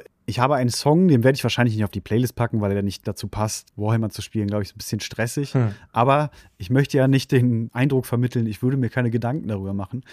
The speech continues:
Speaker 1: Ich finde einfach keine so Atmo-Sachen für die Themen
Speaker 2: <laughs>
Speaker 1: immer. Aber ich habe, ähm, <laughs> ein anderes Lied, was auf jeden Fall passt, von,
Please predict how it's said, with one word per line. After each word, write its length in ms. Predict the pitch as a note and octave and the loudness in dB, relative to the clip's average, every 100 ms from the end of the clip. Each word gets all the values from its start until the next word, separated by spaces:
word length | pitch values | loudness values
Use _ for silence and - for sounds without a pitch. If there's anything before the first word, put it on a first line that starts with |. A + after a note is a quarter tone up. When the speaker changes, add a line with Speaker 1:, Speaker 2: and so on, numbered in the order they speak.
| - | -18
Speaker 1:
Ich 160 | - - | -12 -4
finde 280 | F#3+ F#3 D3 | 2 2 2
einfach 320 | B2 - B2 | -2 -4 -8
keine 460 | - C3+ C3 B2 B2 - G#2 | -4 -4 -2 -4 -8 -16 -14
so 400 | A2 A#2 A#2+ A2+ - _ - | -6 -2 -2 -4 -10 _ -6
Atmo-Sachen 1700 | B2 - A#2 G2+ G2+ E2 _ _ _ _ _ G#2 G#2+ - G2+ A2 - _ _ _ _ - | -6 -2 -2 -2 -4 -8 _ _ _ _ _ -4 -4 -2 -4 -6 -8 _ _ _ _ -12
für 220 | - A2 | -2 0
die 80 | G2+ | 2
Themen 380 | - G#2+ G2+ G2 | 0 0 0 0
Speaker 2:
<laughs> 20 | |
Speaker 1:
immer. 340 | G#2 A2 D3 D3+ - - - _ | -2 -2 -4 -6 -12 -12 -12 _
Aber 260 | B2 D3+ E3+ | 0 2 0
ich 140 | - | 2
habe, 500 | E3+ E3+ E3 D#3+ D#3+ | 4 6 6 4 2
ähm, 460 | C3+ C#3 C#3 C3+ C3+ A2+ B2 | 0 2 2 0 -2 -4 -6
<laughs> 200 | G#2+ - | -8 -4
ein 180 | B2+ D3 | 0 2
anderes 440 | D#3+ G3+ A#2+ - | 4 4 2 0
Lied, 280 | B2 D#3+ - | 2 2 2
was 160 | G3+ | 2
auf 100 | A3+ | 4
jeden 120 | A3 F#3+ | 2 2
Fall 120 | D3 | 0
passt, 360 | - G#2 - - - - | 0 -4 -4 -18 -20 -20
von, 460 | - - D3+ D3+ | -4 4 4 4